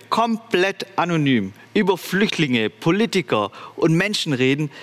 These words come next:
die eine andere Lebensweise haben als wir. Und das in völliger Anonymität. Krass, oder? In Chatgruppen, Foren, Kommentaren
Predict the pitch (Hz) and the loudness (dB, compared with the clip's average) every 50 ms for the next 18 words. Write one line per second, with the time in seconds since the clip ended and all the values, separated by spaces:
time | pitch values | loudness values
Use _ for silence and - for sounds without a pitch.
0 | - - - - - - 160 160 160 170 - - 143 160 160 160 160 165 143 127 | -20 -20 -20 -20 -8 -2 0 2 2 0 0 -2 -4 -2 0 0 2 2 2 4
1 | 131 139 156 175 - - 160 135 127 135 131 - 135 120 117 113 117 127 139 - | 2 2 0 -2 -4 -6 -6 -4 -4 -4 -4 -4 -4 -4 -2 -2 -2 -4 -4 -4
2 | - 165 - - - 190 226 247 - 135 - - - - - - - - - - | -4 -6 -6 -8 -6 -4 -4 -4 -6 -8 -14 -20 -20 -20 -20 -20 -20 -20 -20 -20
3 | - - - - - - - 175 160 - 214 214 - - 220 202 - - 240 233 | -20 -20 -20 -20 -20 -10 -6 -6 -4 -2 -2 -4 -2 -4 -6 -6 -2 -2 -2 0
4 | 247 233 247 226 208 214 220 220 220 226 226 226 226 - - 247 233 208 - - | 0 0 0 0 0 0 0 0 2 2 2 2 0 -2 -2 -4 -4 -4 -6 -8
5 | - - - - - - - - - - - - 226 220 - - - 175 185 220 | -18 -20 -20 -20 -20 -20 -20 -20 -18 -10 -6 -4 -4 -4 -4 -4 -4 -2 -2 -2
6 | 214 180 - - - - - - - - - - - - - - - - - - | -4 -4 -10 -18 -20 -20 -20 -20 -20 -20 -20 -20 -20 -20 -20 -20 -20 -20 -20 -20
7 | - - - - - - - - - - - 196 185 - - - 247 247 - - | -20 -20 -20 -20 -20 -20 -20 -20 -10 -2 -2 -2 0 0 -2 -2 -2 -2 -4 -4
8 | - 175 156 - - 127 123 - - - 208 226 226 220 208 190 160 - - 175 | -2 -2 -2 0 -2 -4 -4 -4 0 0 2 4 4 4 4 2 -2 -2 -2 -2
9 | 160 165 165 160 - 165 180 185 165 - 120 117 | -2 -2 -2 -2 -2 -2 -2 -2 -2 -2 -4 -4